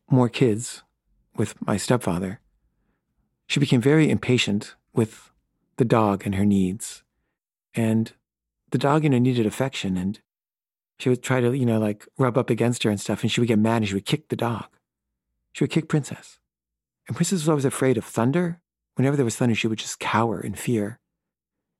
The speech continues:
And I went to college, and while I was in college, there was some thunder.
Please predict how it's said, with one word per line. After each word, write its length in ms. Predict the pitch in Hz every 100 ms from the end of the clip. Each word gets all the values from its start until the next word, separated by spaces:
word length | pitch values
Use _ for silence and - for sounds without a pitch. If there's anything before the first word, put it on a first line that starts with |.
| -
And 140 | 123
I 40 | 127
went 140 | 151
to 60 | -
college, 600 | - 135 120 98 - -
and 100 | 127
while 100 | 120
I 60 |
was 120 | 131 123
in 80 |
college, 520 | 110 - 117 101 101 -
there 100 | -
was 100 | 107
some 140 | - 98
thunder. 480 | 113 110 107 92